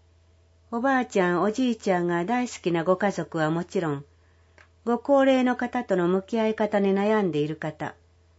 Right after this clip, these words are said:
認知症のことを知ってもらいたいお子さんにもおすすめです。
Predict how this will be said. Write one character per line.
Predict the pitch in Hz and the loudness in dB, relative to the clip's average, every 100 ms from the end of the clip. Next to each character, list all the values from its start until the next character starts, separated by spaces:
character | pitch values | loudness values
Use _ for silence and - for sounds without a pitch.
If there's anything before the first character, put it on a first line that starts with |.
| _ _ _ _ _ _ 240 | _ _ _ _ _ _ 0
認 | 262 269 | 2 2
知 | - | 0
症 | - 262 | 0 2
の | 254 247 | 2 0
こ | 233 | 0
と | 233 | 4
を | 196 | 4
知 | 190 | 2
っ | - | -4
て | 226 | -2
も | 220 208 | 0 2
ら | 202 | 2
い | 196 | 0
た | 208 196 | 2 2
い | |
お | 185 | 2
子 | 202 | 0
さ | 202 196 | -4 -2
ん | 185 | 0
に | 185 | 0
も | 160 143 - | 0 -2 -6
お | |
す | 170 | -10
す | - - | -10 -6
め | 160 | -4
で | 147 143 | -4 -8
す。 | - | -12